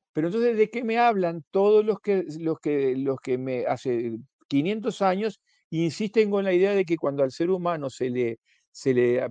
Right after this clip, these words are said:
presiona y se le, se le acumulan adversidades, surge uno, una, una bestia salvaje? No, acá, lo, acá tengo un ejemplo concreto. Lo que surge es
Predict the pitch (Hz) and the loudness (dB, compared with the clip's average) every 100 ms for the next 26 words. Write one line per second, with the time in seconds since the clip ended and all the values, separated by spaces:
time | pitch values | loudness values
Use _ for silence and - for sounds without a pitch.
0 | - - 131 120 190 185 165 139 120 131 | -6 -2 0 2 4 6 4 2 -4 -2
1 | 123 120 117 113 - 120 107 139 175 175 | 0 0 -2 -4 -4 -4 -4 -4 -4 -4
2 | 151 143 139 139 143 180 185 _ _ _ | 0 -2 0 2 4 2 0 _ _ _
3 | _ _ - - 165 160 180 180 - 147 | _ _ -18 4 6 8 6 4 4 -2
4 | 143 143 147 143 131 139 135 139 131 151 | -2 -4 -4 -4 -2 0 4 4 4 0
5 | 139 127 120 - - _ _ 151 139 - | 0 2 2 0 -10 _ _ -2 -2 -2
6 | _ 123 123 202 233 208 - 120 127 240 | _ -6 4 6 6 2 0 0 8 10
7 | 247 - 233 214 175 214 208 190 156 170 | 10 4 0 0 0 0 0 0 2 2
8 | 135 131 214 165 - 254 254 - 208 226 | 2 4 4 2 -2 -2 -2 0 2 2
9 | 220 - | 0 -8